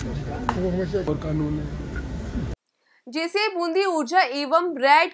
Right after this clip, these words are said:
Speaker 2: क्रॉस सोसाइटी के संयुक्त तत्वाधान में स्वैच्छिक रक्तदान शिविर का आयोजन किया गया। बता दें कि शिविर में तीस यूनिट रक्तदान हुआ। मीडिया प्रभारी अंशुल भंडारी ने बताया कि शिविर का उद्घाटन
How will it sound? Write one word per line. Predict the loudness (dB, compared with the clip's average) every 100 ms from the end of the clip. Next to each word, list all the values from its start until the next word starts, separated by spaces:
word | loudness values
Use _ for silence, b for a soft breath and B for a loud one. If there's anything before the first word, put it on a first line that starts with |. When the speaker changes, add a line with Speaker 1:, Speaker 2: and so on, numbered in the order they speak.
| 2
Speaker 2:
क्रॉस | 4 4 2
सोसाइटी | -2 0 0 -4
के | -8 -4
संयुक्त | -4 -4 -4
तत्वाधान | -6 -4 -2 0 0
में | -2 -6 -8
स्वैच्छिक | -2 -2 -2 -4 -4 -2
रक्तदान | -4 -2 0 0
शिविर | 0 -6 -6 -2
का | -2 0 0
आयोजन | 0 -2 -6 -8
किया | -6 -4
गया। | -4 -6 -8 b b b
बता | 0 2
दें | 2 2
कि |
शिविर | 0 0 -2
में | -2 -2 -4
तीस | -2 -2 -2 -4
यूनिट | -4 -2 -2 -2
रक्तदान | -4 -2 2 2 0
हुआ। | -2 -4 -4 _ b b -10
मीडिया | -6 -2 -2
प्रभारी | -2 0 2 2 0
अंशुल | -4 -6 -4
भंडारी | -2 2 2 2
ने | -2 -6
बताया | -4 -2 0
कि | -2 -6
शिविर | -6 -6 -4
का | -2 -2
उद्घाटन | -2 -4 -4 -4 -8